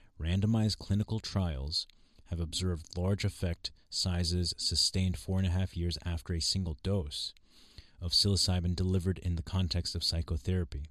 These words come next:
Sixty to eighty percent of participants with cancer-related existential distress had clinically significant reductions in depression and anxiety. Between nineteen sixty and twenty seventeen, eleven psychedelic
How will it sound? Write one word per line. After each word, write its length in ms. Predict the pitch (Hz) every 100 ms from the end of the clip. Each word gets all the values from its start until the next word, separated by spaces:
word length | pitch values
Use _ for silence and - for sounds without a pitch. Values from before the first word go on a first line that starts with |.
| - - -
Sixty 420 | - 80 - 90
to 100 | 85 -
eighty 240 | 107 117 110
percent 340 | 90 - 95
of 100 | 87
participants 600 | - 78 95 - 87 82
with 180 | 80 - - - -
cancer-related 760 | - 117 - 90 80 85 80 -
existential 640 | 85 - 78 - 87 80
distress 540 | 82 - - - 78 -
had 240 | - -
clinically 420 | - 101 104 95
significant 600 | 90 - 80 87 - 90 82
reductions 600 | 82 92 95 - 85 -
in 140 | 90
depression 560 | 85 - 85 - 90 85 - - -
and 340 | 98 107 101 -
anxiety. 640 | 85 78 82 87 76 - 87 -
Between 440 | - - 131 107
nineteen 560 | 92 135 131 - 113 104
sixty 600 | - 123 - - 87 85
and 200 | 85 85
twenty 240 | - 101
seventeen, 600 | 92 - 85 78 - 98 -
eleven 560 | 95 101 110 104 92 78 - _
psychedelic 640 | - 104 104 87 95 90